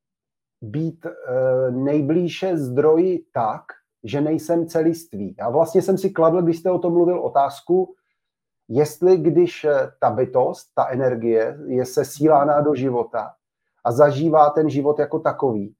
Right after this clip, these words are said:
tak jestli my se nestáváme blíž Bohu právě tím, že zažíváme všechny polohy života, tedy i to, co je to svoditelské, te-,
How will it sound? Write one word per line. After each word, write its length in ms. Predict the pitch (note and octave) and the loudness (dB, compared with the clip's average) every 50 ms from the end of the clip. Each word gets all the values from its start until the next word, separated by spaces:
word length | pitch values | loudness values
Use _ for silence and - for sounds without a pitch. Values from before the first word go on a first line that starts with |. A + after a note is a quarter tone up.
| _ _ _ _ _ _ | _ _ _ _ _ _
tak 180 | - B2+ B2+ - | -8 -6 -2 0
jestli 340 | C#3+ D3 C#3 - - E3+ E3+ | 0 0 0 2 2 4 4
my 160 | E3+ E3+ E3 | 4 2 0
se 200 | E3 - F3 E3+ | 2 2 2 4
nestáváme 760 | E3 D#3 D#3+ - - E3+ E3 D#3 D#3 D#3+ D#3+ D#3+ E3 E3+ E3 | 4 2 -2 4 4 6 6 6 6 4 4 4 2 2 0
blíž 300 | C#3+ C#3+ D3+ D#3 C#3 C3+ | 0 -2 -2 -4 -4 -4
Bohu 380 | C#3 A#2+ D3 D3 C#3 D3+ E3 E3 | -4 2 2 4 4 4 2 2
právě 440 | D#3 D3+ D3 C#3+ C#3+ D3 D#3+ D#3+ | 4 4 4 4 4 4 0 0
tím, 320 | D#3+ - - D3 D3+ D3+ D3 | -2 -4 -4 -2 -2 -2 2
že 140 | C#3 E3 C#3+ | 2 0 2
zažíváme 680 | C#3 D#3+ D3 B2+ C3 D#3 D#3 D3+ D3+ D3 D3+ D#3 D#3+ | 4 2 2 2 0 -2 0 2 2 2 2 0 -2
všechny 440 | D#3 - - - G3+ G3 G3+ F#3+ E3 | -6 -8 -4 -4 -4 -2 0 0 0
polohy 440 | - B2+ B2 A#2+ A#2+ A#2+ A#2 A#2 A2 | 0 2 0 0 0 -2 -2 -4 -4
života, 500 | G#2 A2 G#2 G#2 G#2 - _ A2+ G2+ - _ _ _ _ _ _ | -4 -6 -6 -6 -8 -6 _ -6 -6 -6 _ _ _ _ _ _
tedy 200 | - D3+ D3 D#3 | 6 6 8 8
i 260 | E3 - - D#3+ - | 6 4 2 -6 -2
to, 140 | - F3+ E3+ | 2 2 2
co 180 | E3 - F3+ F#3 | 2 2 2 2
je 160 | F3 E3+ D#3+ | 4 2 2
to 300 | E3 D#3 A#2 F#2+ - - _ _ _ _ _ _ _ _ _ _ _ _ _ _ | 2 0 0 0 0 -6 _ _ _ _ _ _ _ _ _ _ _ _ _ _
svoditelské, 960 | - - B2+ B2 C3 C3 A#2+ D3+ D3+ - D3+ D3 D3 D3 - - D#3+ D#3 E3 | -8 -6 0 2 2 2 4 4 6 8 8 6 6 4 2 2 4 4 4
te-, 220 | D#3+ - E3 D3+ | 4 2 0 0